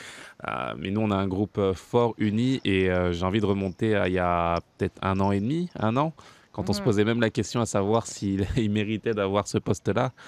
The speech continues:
Speaker 1: Puis, euh, il, il, il valide toutes les coches, donc, euh, c'est,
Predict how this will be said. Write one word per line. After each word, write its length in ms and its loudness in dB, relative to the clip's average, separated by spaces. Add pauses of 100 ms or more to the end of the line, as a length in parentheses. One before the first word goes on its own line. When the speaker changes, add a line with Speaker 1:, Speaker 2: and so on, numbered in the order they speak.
(460)
Speaker 1:
Puis, 220 -6
euh, 420 0
il, 180 -4
il, 200 -4
il 100 0
valide 420 0
toutes 180 -6
les 120 0
coches, 320 -2
donc, 200 -8
euh, 160 -2
c'est, 180 -12